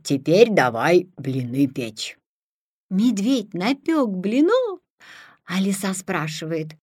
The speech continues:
«Мёд-то у тебя, кум, где?» «А на чердаке». Полез медведь на чердак, а мёду-то в кадушке нет, пустая. «Кто его съел?» спрашивает.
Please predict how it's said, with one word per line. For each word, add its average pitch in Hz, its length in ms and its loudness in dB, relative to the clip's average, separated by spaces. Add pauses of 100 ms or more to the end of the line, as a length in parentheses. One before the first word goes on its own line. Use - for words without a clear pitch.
(180)
«Мёд-то 466 580 8
у 294 80 8
тебя, 262 340 4
кум, 277 400 4
где?» 392 640 4 (640)
«А 220 400 12
на 196 220 6
чердаке». 151 1040 0 (720)
Полез 190 560 -2
медведь 160 560 0
на 117 160 -8
чердак, 123 800 -4 (500)
а 269 220 8
мёду-то 180 680 6
в - 80 -20
кадушке 196 640 0
нет, 254 580 8 (300)
пустая. 233 840 4 (720)
«Кто 131 420 -6
его 165 300 0
съел?» 202 640 2 (380)
спрашивает. - 880 -14